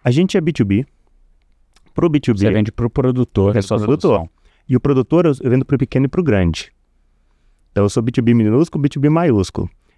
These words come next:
Speaker 1: Eu vendo pro B two C. Pro B two C, eu sou um e-commerce, com todo a, o carrinho de e-commerce.
Speaker 2: Sim.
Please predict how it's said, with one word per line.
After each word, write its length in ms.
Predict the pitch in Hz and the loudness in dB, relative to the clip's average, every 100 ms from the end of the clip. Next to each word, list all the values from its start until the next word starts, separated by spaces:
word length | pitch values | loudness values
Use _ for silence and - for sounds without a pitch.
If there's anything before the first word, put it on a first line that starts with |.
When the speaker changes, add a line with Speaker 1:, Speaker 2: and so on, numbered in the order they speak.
| _ _ - | _ _ 0
Speaker 1:
Eu 140 | 139 | 0
vendo 180 | 139 131 | 2 0
pro 120 | 120 | -2
B 100 | 110 | -2
two 140 | 107 107 | -4 -6
C. 320 | - 117 190 _ _ _ _ - | -4 -2 -2 _ _ _ _ -4
Pro 160 | 175 202 | -2 0
B 100 | 165 | 0
two 140 | 143 | -2
C, 380 | - 123 107 - _ | -2 2 0 0 _
eu 80 | 127 | -4
sou 160 | 117 139 | 0 0
um 60 | |
e-commerce, 600 | 143 - 131 156 117 95 - _ | 0 0 0 0 -2 -8 -12 _
com 140 | - 107 _ | -6 -6 _
todo 220 | 139 185 | 0 2
a, 140 | 190 117 | 2 0
o 100 | 120 | -2
carrinho 320 | - 98 113 | -2 -2 0
de 120 | 107 | 0
e-commerce. 480 | 101 95 113 156 | 0 0 0 0
Speaker 2:
Sim. 60 | - | -4